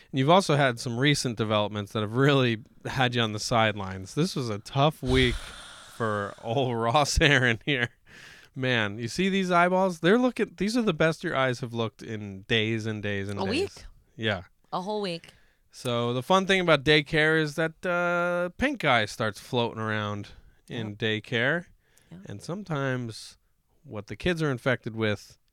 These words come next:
Speaker 1: infect the home.
Speaker 2: That's right. And, but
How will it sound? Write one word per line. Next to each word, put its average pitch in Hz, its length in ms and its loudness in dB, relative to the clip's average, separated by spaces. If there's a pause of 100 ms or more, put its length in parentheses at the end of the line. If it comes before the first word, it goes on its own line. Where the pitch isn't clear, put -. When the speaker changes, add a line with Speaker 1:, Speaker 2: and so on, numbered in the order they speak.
(100)
Speaker 1:
infect 104 400 -6
the 98 100 -6
home. 95 320 -10 (580)
Speaker 2:
That's 139 180 -16
right. 131 320 -8 (120)
And, 143 520 -6 (1200)
but 226 280 4